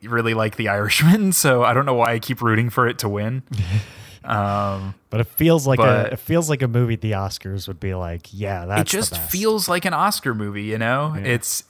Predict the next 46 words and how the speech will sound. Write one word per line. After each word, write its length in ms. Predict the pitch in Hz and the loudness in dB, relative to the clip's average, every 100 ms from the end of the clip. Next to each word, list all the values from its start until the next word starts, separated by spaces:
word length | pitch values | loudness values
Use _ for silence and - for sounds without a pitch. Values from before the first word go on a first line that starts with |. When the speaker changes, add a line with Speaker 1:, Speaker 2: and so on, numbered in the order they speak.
| 143 | -4
Speaker 1:
'cause 240 | 160 143 | -2 -2
it's 200 | 156 156 | -4 -2
also 260 | 190 190 131 | -2 0 0
one 100 | 113 | 0
of 40 | |
those 160 | 110 - | 0 0
things 420 | 117 107 107 - | -2 0 -4 -2
where, 80 | 117 | 0
you 100 | 135 | 2
know, 200 | 110 110 | 2 2
Marty's 380 | 110 117 120 - | 2 2 0 -2
getting 240 | 123 123 | -2 0
up 160 | 110 - | -2 0
there. 340 | 113 113 113 | 2 2 2
All 120 | 117 | 2
these 160 | 120 123 | 0 0
actors 480 | 117 120 135 120 117 | -2 -2 -2 -2 -2
are 60 | |
so 260 | - 120 120 | 2 2 0
old, 380 | 113 110 123 117 | -2 0 -2 -4
they 180 | 127 110 | -4 -2
had 240 | 113 113 | -2 -4
to 260 | 120 110 107 | -6 -6 -4
fucking 540 | - 120 117 110 107 - | -2 -2 -2 -4 -6 -8
blast 460 | - 117 117 123 - | -4 0 0 -2 -2
their 140 | 127 | -2
faces 560 | - 123 120 - 131 117 | 0 0 0 0 -2 -2
with 120 | 123 | -2
computers 720 | - 113 - 120 120 123 123 - | -2 -2 0 2 2 2 0 -2
to 280 | 120 113 104 | -2 -2 -2
make 260 | 113 113 - | -2 0 0
them 140 | 110 | 0
young. 480 | 110 113 117 120 117 - - - | 2 2 0 -4 -8 -12 -20 -14
Speaker 2:
Yeah. 300 | 95 92 85 - _ _ - | -12 -10 -12 -16 _ _ -4
Speaker 1:
Um, 680 | 113 104 104 101 101 101 - - _ _ _ - | 0 2 2 -2 -4 -8 -12 -20 _ _ _ -8
it, 240 | 123 117 - | -6 -6 -4
it, 200 | 139 143 | -4 0
it 100 | 147 | -2
felt, 300 | - 214 190 | 2 2 2
even 200 | 180 185 | -2 2
though 120 | 170 | 2
it's 160 | 143 - | 2 0
obviously 380 | 139 139 131 123 | -2 -2 -2 -2
not 180 | 113 123 | -2 -2
gonna 100 | 113 | -2
be 280 | 110 104 | -2 -6